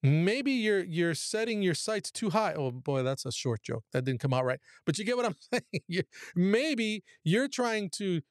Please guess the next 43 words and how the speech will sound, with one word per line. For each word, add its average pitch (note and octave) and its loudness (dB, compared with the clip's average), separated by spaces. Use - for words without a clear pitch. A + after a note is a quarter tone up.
do E3 2
something F3 -2
that, E3 0
um, E3+ 0
the, F3+ 4
you A3 -2
know, A3 2
my, G#3 0
again, F#3+ 0
you're F3 2
trying E4+ -2
to, D#3+ -4
you're F#3+ 4
trying D#4 -4
to A3 0
attract F#3+ 0
superficial F#3+ -2
people, F#3+ -2
and F#3 4
you G3+ 2
don't C4 0
got A#3 -2
the A3 2
goods F#3+ 0
to G#3+ 0
attract - -2
superficial G3 -2
people. G#3 0
Maybe C4+ 0
you A3+ 0
should A#3+ -6
be B3 -2
thanking A3 0
God A#3 -2
for C3+ -4
that A2+ -6
rather D3 4
than C#3+ 0
complaining D3 0
to, D#3 -6
about C3 2
your A#2+ -2
parents. D3+ -2